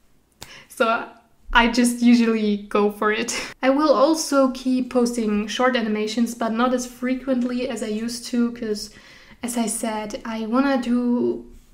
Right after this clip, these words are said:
different kinds of content. I'll also do tutorials, even though my art process is kinda chaotic, but when I find a proper way, um, to do things, <laughs> I'm gonna do a tutorial.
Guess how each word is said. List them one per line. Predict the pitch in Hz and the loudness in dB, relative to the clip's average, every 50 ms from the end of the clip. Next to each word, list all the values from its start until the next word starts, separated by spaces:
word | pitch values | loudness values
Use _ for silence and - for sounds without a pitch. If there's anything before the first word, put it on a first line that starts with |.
| - - _ - _ _ _ _ - | -20 -20 _ -20 _ _ _ _ -6
different | 247 240 240 - - 233 214 220 208 - | -6 -6 -6 -6 -6 -6 -4 -4 -8 -10
kinds | - - 226 214 214 208 | -8 -8 -6 -6 -6 -10
of | - - - | -10 -14 -18
content. | - - 254 262 254 - - 302 269 - - _ _ _ - | -12 -10 -10 -10 -10 -14 -18 -20 -20 -20 -20 _ _ _ 2
I'll | 285 277 277 269 269 302 | 4 6 6 6 6 4
also | 320 302 - - 277 | 2 2 2 0 0
do | 247 277 269 277 269 262 | 2 2 2 4 4 4
tutorials, | 254 262 254 - - 285 277 254 226 208 202 208 208 - - - - _ _ _ _ _ _ _ | 4 2 0 0 0 0 0 0 0 -2 -4 -4 -6 -10 -14 -14 -16 _ _ _ _ _ _ _
even | 285 277 302 294 269 | 0 0 2 4 6
though | 247 262 277 277 | 10 10 10 10
my | 262 247 240 233 226 226 226 226 220 220 233 - | 8 6 4 4 2 0 -2 -4 -6 -8 -6 0
art | - 233 233 233 233 - | 0 2 2 0 -4 -4
process | - 247 233 233 233 - 247 220 | -4 -2 -2 -2 -4 -4 -6 -6
is | 240 226 - - | -4 -6 -8 -10
kinda | - - - 233 226 226 220 214 214 | -8 -4 -4 -2 -2 -2 -4 -6 -8
chaotic, | - - 240 226 214 214 214 208 214 220 220 240 233 240 240 240 - - - | -10 -8 -6 -4 -4 -2 0 0 0 0 0 2 2 2 0 -2 -6 -8 -4
but | 233 214 214 208 240 | -4 -2 -2 -2 0
when | 233 285 320 320 311 | 2 2 4 4 2
I | 285 277 | 2 0
find | 285 - - 269 277 285 262 262 | -2 4 6 6 6 6 4 0
a | 254 | 0
proper | 254 - 262 254 247 247 254 240 226 226 226 220 | -2 0 2 2 2 2 0 -2 -2 -2 -4 -6
way, | 226 226 233 240 240 240 240 240 240 247 254 254 - - - - - - - _ _ _ _ _ _ _ _ _ _ _ _ _ | -4 -4 -2 0 0 2 2 2 0 -2 -4 -6 -10 -18 -20 -20 -20 -20 -20 _ _ _ _ _ _ _ _ _ _ _ _ _
um, | 254 240 233 226 220 214 214 220 220 220 - - _ _ _ _ _ - | -2 -2 0 -2 -2 -4 -6 -8 -10 -12 -14 -18 _ _ _ _ _ -2
to | - 262 | 0 0
do | 254 254 262 269 269 | 2 4 4 4 4
things, | 262 - 269 262 269 262 254 254 254 - | 2 2 4 6 8 8 6 6 4 2
<laughs> | - | 0
I'm | - 285 294 269 254 | 0 2 2 2 0
gonna | - 254 262 269 254 240 240 | 2 4 6 6 6 6 2
do | - 240 240 214 | 2 2 2 2
a | 208 | 2
tutorial. | 208 - 226 - - - 214 208 214 214 208 202 202 202 208 | 0 -2 -6 -8 -4 -4 -2 0 0 0 0 0 0 -2 -4